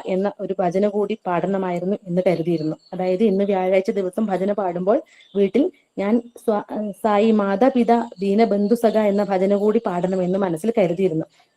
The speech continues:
പക്ഷെ ഇടക്ക് കയറി ഈ ഭജന പാടാനും പറ്റില്ല. കാരണം ഒൻപത് ഭജനയാണ് ഞങ്ങൾ പാടാറുള്ളത്.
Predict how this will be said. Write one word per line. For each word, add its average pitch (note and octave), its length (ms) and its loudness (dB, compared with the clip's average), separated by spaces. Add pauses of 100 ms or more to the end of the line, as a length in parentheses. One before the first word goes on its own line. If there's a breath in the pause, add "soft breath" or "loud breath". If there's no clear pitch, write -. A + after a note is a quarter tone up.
പക്ഷെ B3 200 0
ഇടക്ക് A#3 300 6
കയറി B3 340 8
ഈ B3 200 2
ഭജന A3+ 300 6
പാടാനും G#3 420 2
പറ്റില്ല. F3 460 -4
കാരണം F#3+ 380 -2 (260)
ഒൻപത് C4 380 8
ഭജനയാണ് A#3 520 8
ഞങ്ങൾ G3+ 360 2
പാടാറുള്ളത്. F3+ 680 0